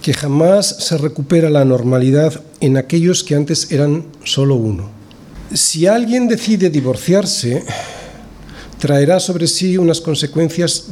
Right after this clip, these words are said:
devastadoras. Para él, para ella y para sus hijos, aunque crean que no.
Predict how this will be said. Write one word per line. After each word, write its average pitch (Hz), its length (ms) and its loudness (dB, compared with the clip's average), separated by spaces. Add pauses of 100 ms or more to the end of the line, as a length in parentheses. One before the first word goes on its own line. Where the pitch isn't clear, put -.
devastadoras. - 1600 -8 (1200)
Para 98 240 -2
él, 277 340 0 (420)
para 113 260 -2
ella 185 480 0 (340)
y 131 160 -2
para 143 280 -2
sus 160 220 -4
hijos, 156 400 -12
aunque 117 380 -4
crean 123 340 -2
que 110 140 -6
no. 98 160 -8